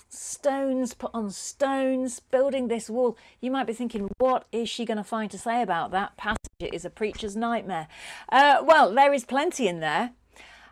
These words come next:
and I think God wants to talk to us this morning about what it is like to follow Jesus when all the romance is taken out of it. When you're in a lockdown and you get out of bed and it's the same as it was yesterday, as the day before,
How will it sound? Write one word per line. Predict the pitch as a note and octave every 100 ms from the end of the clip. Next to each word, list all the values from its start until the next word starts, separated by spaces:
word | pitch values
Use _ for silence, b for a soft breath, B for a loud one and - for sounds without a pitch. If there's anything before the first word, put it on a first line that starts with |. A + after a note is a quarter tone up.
| -
and | B3
I | B3
think | D#4 B3
God | B3+ D4 D#4+
wants | D4+ A#3+
to | A#3+
talk | C4+ A3+
to | -
us | A3+
this | G#3+ -
morning | B3 C4 G#3+
about | F#3 F#3+ E3
what | F#3+ G3+ B3+ C#4+
it | C#4
is | A#3+ G#3
like | F#3 G3 G3 -
to | -
follow | F3 - B3 D4 C#4 A3+
Jesus | F#3+ F#3 F3 E3+ D3 - - b b b b b
when | - B3 D#4+
all | D#4
the | B3
romance | A3+ C#4 D4+ A3 D#3+ -
is | E3+
taken | - D#3+ D3+ E3+
out | D#3
of | D3 -
it. | F#2+ _ _ _ - -
When | A#3+ D4+ D4+ D4+ D4+
you're | C#4+ C4 D#4+
in | E4+
a | E4+
lockdown | F4 F4+ - - G3+ E3 D3+ C#3+ F3+
and | B3+
you | C#4+
get | D#4
out | D4+
of | C#4+ G3+
bed | C#4+ D4
and | B3+ A#3
it's | -
the | G#3
same | - C#4+ C#4 C4+
as |
it | G#3+ -
was | G3
yesterday, | F#3+ C4 A#3+ A#3+ A#3+ A3
as | F3
the | F3+
day | C#4 C#4 C4
before, | G#3 - F#3 F3+